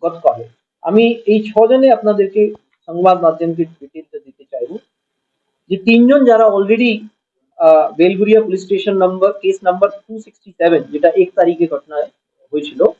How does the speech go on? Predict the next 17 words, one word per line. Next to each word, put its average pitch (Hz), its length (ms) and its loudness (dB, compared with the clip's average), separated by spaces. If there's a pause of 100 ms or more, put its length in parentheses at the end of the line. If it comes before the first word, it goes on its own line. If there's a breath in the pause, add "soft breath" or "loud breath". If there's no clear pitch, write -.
(520)
তার 160 180 0
মধ্যে 180 300 0
অ্যারেস্ট 165 340 0
হয়েছে। 156 220 -4
তাদের 170 320 2
নাম 175 240 0
হচ্ছে 175 160 -8
সৈকত 160 500 -2
মান্না 170 280 0
alias 170 360 2 (100)
জঙ্গা, 147 420 -2 (600)
সুদীপ 208 420 0
সাহা 208 440 2 (100)
alias 160 300 2 (120)
গুড্ডু, 131 260 -10 (840)
জয়ন্ত 208 320 2
সিং। 240 400 0